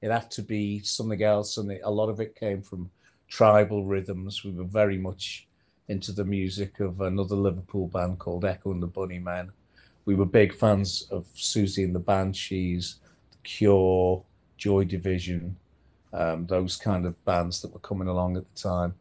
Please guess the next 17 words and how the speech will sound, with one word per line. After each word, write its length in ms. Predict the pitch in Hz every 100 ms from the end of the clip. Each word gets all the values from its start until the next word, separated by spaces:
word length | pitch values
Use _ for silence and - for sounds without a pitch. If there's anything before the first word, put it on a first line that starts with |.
| _ _ _ _ _ _ _ -
And 300 | 123 120 120
there 100 | 135
was 160 | 120 120
a 80 | 120
lot 240 | 120 117
of 80 | 113
tom-tomming 760 | - 117 120 - 123 113 104
going 260 | 104 98 98
on, 240 | 92 90 92
dubba, 240 | 104 92
dubba, 260 | 104 87 87
dubba, 280 | 95 98
dubba, 260 | 98 87 87
dubba, 240 | 101 90
dubba. 360 | 87 95 92 85 _ _ _ _ -
And 300 | 101 104 101
we, 340 | 101 98